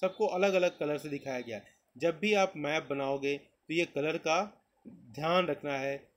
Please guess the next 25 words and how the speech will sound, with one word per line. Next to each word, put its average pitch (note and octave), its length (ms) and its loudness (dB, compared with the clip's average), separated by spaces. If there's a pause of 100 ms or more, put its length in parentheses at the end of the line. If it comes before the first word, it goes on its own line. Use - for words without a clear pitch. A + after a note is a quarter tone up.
(120)
कि E3 60 -4
अलग D#3+ 240 0
अलग C#3+ 220 -2
कलर C3 240 -4
से - 160 -8 (420)
हमको C3 260 -8
दिखाना A2+ 400 -14
है। F#2 160 -20 (400)
माउंटेन C#3+ 500 -4
देखो, D3 240 -4
जहाँ D3 320 -2
जहाँ F3+ 260 2
हिली E3+ 260 0
एरिया D#3+ 300 2
है E3 220 -2 (340)
वहाँ D3+ 240 -2
माउंटेन C#3+ 540 -2
होगा, C#3+ 280 0 (480)
ठीक E3+ 120 -4
है। G#3+ 120 2 (500)
साउथ F#3 360 0
में F#3+ 240 -2
प्लेट्यूज D#3 640 -2
होगा, E3 240 0
देखो D#3+ 320 -10